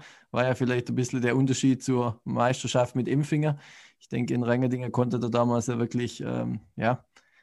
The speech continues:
alles raushauen, was da an Party ging. Es ging dann ein bisschen weiter. Ich hab mal geschaut, also ich glaub, langweilig war's eigentlich nie,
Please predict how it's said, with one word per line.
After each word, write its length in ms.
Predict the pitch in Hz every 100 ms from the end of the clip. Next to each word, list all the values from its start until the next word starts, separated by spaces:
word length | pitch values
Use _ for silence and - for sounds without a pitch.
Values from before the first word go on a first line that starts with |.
| -
alles 320 | - 143 135
raushauen, 560 | 131 170 175 151 151 139
was 200 | 139 139
da 140 | 131
an 120 | 131
Party 440 | 123 127 147 147 123
ging. 420 | 143 185 220 226 - - - _ _ - _ _
Es 100 | -
ging 160 | 175 185
dann 140 | 170
ein 60 | 156
bisschen 260 | 147 139
weiter. 340 | 139 180 175 160
Ich 80 |
hab 80 | 151
mal 120 | 147
geschaut, 280 | 143 147 160
also 160 | 143 139
ich 80 | 135
glaub, 180 | 143
langweilig 540 | 135 143 160 151 147 139
war's 320 | 131 135 -
eigentlich 420 | 113 131 151 143
nie, 300 | 139 160 180